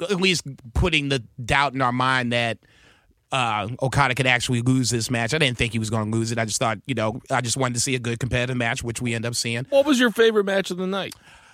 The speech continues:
Speaker 1: Uh, it was, to me, it was easily Omega and Pentagon Junior. I, I said Pentagon, I liked Pentagon Junior from watching Lucha Underground recently in the last few weeks, so I knew what he,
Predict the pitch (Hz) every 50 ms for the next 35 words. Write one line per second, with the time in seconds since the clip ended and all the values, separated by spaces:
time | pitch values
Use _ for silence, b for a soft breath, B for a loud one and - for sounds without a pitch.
0 | b b b b b b _ _ _ - 120 113 101 90 - - - - 123 123
1 | 117 104 104 - - - - 110 127 131 123 110 98 101 101 92 - - - -
2 | 110 101 117 123 120 104 107 107 110 107 107 98 - - - 117 110 117 113 113
3 | 104 110 107 107 101 98 123 127 117 113 117 110 104 107 98 104 113 113 113 107
4 | 107 98 92 120 127 120 - 135 135 147 135 - - 131 127 117 139 139 127 117
5 | 135 120 120 117 113 - - 151 165 151 160 156 156 - - - 165 147 139 143
6 | 135 135 123 113 135 135 131 131 110 - 135 127 127 123 120 107 120 113 135 127
7 | 123 - - 131 123 127 123 113 - - _ _ _ 135 139 131 - 139 131 135
8 | 131 123 131 131 127 131 131 123 127 131 123 - - 123 127 127 120 120 117 127
9 | 123 120 113 - - 139 131 123 123 131 131 127 120 - - - B B B B
10 | B B B B - - 139 131 123 123 135 135 135 131 127 117 127